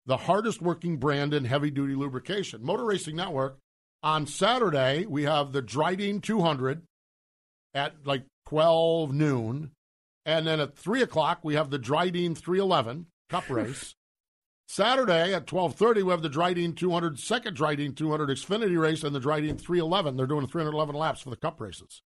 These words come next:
Speaker 2: That's neat.
Speaker 1: Yeah, it is. So, hey, we got you, Port Royal. You get your three sprint car <laughs> races. We're doing a triple-double.
Speaker 2: Triple-double.
Speaker 1: Dryden doubleheader weekend. It
Speaker 2: Animal
Speaker 1: really is.
Speaker 2: style.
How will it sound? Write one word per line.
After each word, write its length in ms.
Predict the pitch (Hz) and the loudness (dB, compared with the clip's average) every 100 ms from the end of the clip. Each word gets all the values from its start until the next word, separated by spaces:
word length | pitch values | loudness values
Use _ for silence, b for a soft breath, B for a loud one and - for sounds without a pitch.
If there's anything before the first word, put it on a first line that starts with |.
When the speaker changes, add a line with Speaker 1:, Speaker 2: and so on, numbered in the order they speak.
| _ - | _ -4
Speaker 2:
That's 260 | 226 233 | -4 -2
neat. 260 | 202 175 - _ _ _ | -6 -6 -10 _ _ _
Speaker 1:
Yeah, 260 | 151 202 151 | 0 4 2
it 80 | |
is. 340 | 185 160 98 - _ _ | 2 -2 -4 -12 _ _
So, 420 | - 208 165 143 | 4 6 6 2
hey, 300 | 160 147 131 139 | -2 -4 -10 -4
we 180 | 147 | -4
got 280 | 190 226 - | 0 0 0
you, 60 | 127 | -6
Port 220 | 127 117 | -8 -8
Royal. 280 | 104 123 214 | -6 -4 -4
You 140 | 185 | -4
get 180 | 208 170 | -4 -2
your 100 | 139 | -2
three 200 | 131 156 | -4 -8
sprint 280 | - 151 135 | -6 -8 0
car 160 | 143 135 | 0 0
<laughs> 20 | |
races. 360 | 151 - 214 | -6 -8 -10
We're 140 | 175 247 | -8 -6
doing 160 | 170 | -8
a 40 | 143 | -8
triple-double. 720 | - 196 208 185 269 262 - - | -8 -6 -4 -4 -2 -4 -8 -10
Speaker 2:
Triple-double. 560 | 269 233 208 214 190 | -4 -2 2 2 0
Speaker 1:
Dryden 440 | 170 165 170 196 190 | 0 0 2 2 4
doubleheader 500 | 214 220 202 254 196 | 4 4 4 4 4
weekend. 420 | 165 143 110 101 | 0 0 -2 0
It 40 | |
Speaker 2:
Animal 260 | 247 254 226 | 2 4 4
Speaker 1:
really 60 | 208 | 0
is. 20 | |
Speaker 2:
style. 360 | - 196 180 | -2 -2 -2